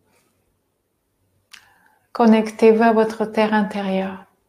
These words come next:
Et puis, dans votre imagination, tout est possible. Maintenant, vous allez rassembler toutes ces masses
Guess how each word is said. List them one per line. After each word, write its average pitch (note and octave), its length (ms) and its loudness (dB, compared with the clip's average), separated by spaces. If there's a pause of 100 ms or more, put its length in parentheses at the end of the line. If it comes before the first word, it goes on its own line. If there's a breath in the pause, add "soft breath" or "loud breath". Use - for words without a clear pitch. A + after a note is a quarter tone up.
(500)
Et B3 100 -2
puis, A#3+ 640 0 (2000)
dans A3+ 260 6
votre A#3+ 300 4
imagination, A3+ 920 2
tout C4+ 300 -6
est B3 60 4
possible. G3+ 600 -4 (2000)
Maintenant, C4+ 800 4 (720 loud breath)
vous A3 240 4
allez A3 320 4 (280)
rassembler B3+ 1120 6
toutes D4 340 -2
ces A#3+ 720 2 (1500)
masses A3+ 840 2